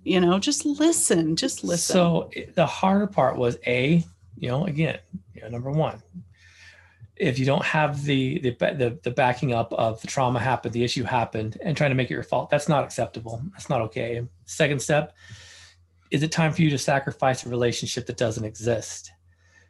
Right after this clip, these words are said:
Speaker 2: And the results of that, um,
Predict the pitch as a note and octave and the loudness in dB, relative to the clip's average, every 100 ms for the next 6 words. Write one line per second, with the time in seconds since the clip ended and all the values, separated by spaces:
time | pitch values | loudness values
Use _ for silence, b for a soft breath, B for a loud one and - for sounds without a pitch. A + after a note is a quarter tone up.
0 | b - C#3+ C3+ C#3 E3 D3 C#3+ C3 D#3 | b 2 4 4 2 0 0 2 4 6
1 | F3+ F3 C#3 B2+ A2+ A2 - - _ - | 4 2 0 0 0 -2 -6 -18 _ -2
2 | B2+ A#2 A2 A2 | 0 0 -2 -6